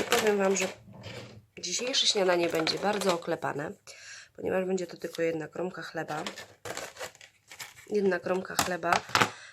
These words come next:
bo jakoś, e, nie mam ani ochoty, ani weny, mm,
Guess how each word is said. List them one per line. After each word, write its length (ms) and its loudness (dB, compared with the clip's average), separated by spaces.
bo 220 -2
jakoś, 560 2
e, 40 -2
nie 100 6
mam 200 10
ani 240 10
ochoty, 340 2
ani 260 6
weny, 500 6
mm, 360 -4